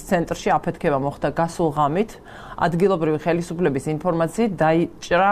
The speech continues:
ორი ადამიანი და დაზიანდა საცხოვრებელი სახლები. ბელგოროდის ოლქის გუბერნატორმა Telegram-ზე დაწერა, რომ ქალაქის ერთ-ერთ ცენტრალურ ქუჩაზე ოცმეტრიანი ორმო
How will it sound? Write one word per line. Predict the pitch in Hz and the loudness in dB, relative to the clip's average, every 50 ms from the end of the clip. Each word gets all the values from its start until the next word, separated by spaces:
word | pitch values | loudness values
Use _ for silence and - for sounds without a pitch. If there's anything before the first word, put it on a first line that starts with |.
| 208 208 | 2 2
ორი | - 180 180 180 175 185 170 | 0 0 0 2 2 2 2
ადამიანი | 160 147 165 156 165 165 160 165 170 | 4 2 2 0 0 0 -2 0 0
და | 202 185 175 | 0 2 2
დაზიანდა | 160 151 147 156 170 160 160 147 175 180 | 2 2 2 0 0 0 2 0 0 -2
საცხოვრებელი | 180 - 170 - - - 175 160 160 139 147 156 160 175 | 0 -2 -2 -2 -2 -2 0 0 2 2 0 0 -2 -2
სახლები. | 175 - - 165 - - 156 120 127 - | -2 -2 -2 -2 -2 -2 -4 -4 -2 -2
ბელგოროდის | - 156 151 139 160 165 156 139 - 135 - | -2 -2 -2 0 0 0 0 0 -2 -2 -2
ოლქის | 135 151 147 - 151 - - - - - - - - - - | -2 -2 -2 -4 -8 -8 -8 -12 -18 -18 -18 -18 -16 -2 0
გუბერნატორმა | 175 175 160 185 180 160 175 170 160 - - 147 143 151 170 180 196 - - - - - | 2 4 4 4 4 4 4 2 2 2 0 0 2 2 2 2 0 0 -4 -14 -20 -10
Telegram-ზე | - - 180 180 180 180 - 175 165 160 165 156 165 156 | -2 0 2 2 2 2 2 2 2 2 2 0 0 2
დაწერა, | 151 151 147 - 156 147 151 160 | 2 0 0 0 0 2 2 2
რომ | 180 208 208 202 - | 2 2 0 -2 -4
ქალაქის | - - 180 160 160 156 - 143 - 160 | -4 0 0 2 2 0 -2 -4 -4 -4
ერთ-ერთ | 151 - 175 175 - - | -2 -2 -4 -8 -8 -4
ცენტრალურ | - 196 160 - - - 147 147 139 - | -2 -2 -2 -2 -2 -2 0 0 -2 -4
ქუჩაზე | - - 156 - 175 165 151 180 208 208 - - - - - - | -6 -10 -6 -2 0 0 2 2 0 -2 -2 -8 -18 -18 -18 -6
ოცმეტრიანი | - 170 175 180 - - 180 170 175 - 160 151 147 151 165 180 - - | -4 -2 -2 -2 -2 0 0 0 0 0 0 2 2 2 0 -2 -2 0
ორმო | 160 160 160 165 160 160 | 0 0 2 2 2 0